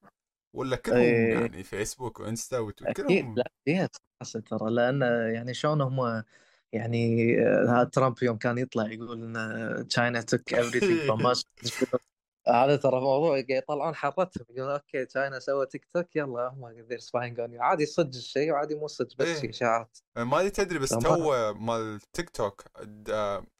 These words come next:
Speaker 1: كان
Speaker 2: مم.
Speaker 1: بالمحكمة سوبريم كورت بأمريكا، ما أدري تدري.
Speaker 2: لا، هو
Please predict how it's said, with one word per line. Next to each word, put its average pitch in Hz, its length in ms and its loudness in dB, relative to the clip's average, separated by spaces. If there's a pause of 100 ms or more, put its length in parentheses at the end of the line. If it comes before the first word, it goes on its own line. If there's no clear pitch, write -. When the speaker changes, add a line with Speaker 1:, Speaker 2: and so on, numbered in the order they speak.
Speaker 1:
كان 113 140 -2
Speaker 2:
مم. 104 220 -8
Speaker 1:
بالمحكمة 104 1300 -6 (240)
سوبريم 127 420 -2
كورت - 360 -4
بأمريكا، 107 460 -4
ما 110 140 -2
أدري 127 200 -4
تدري. 113 320 -6
Speaker 2:
لا، 107 80 -4
هو 113 140 -2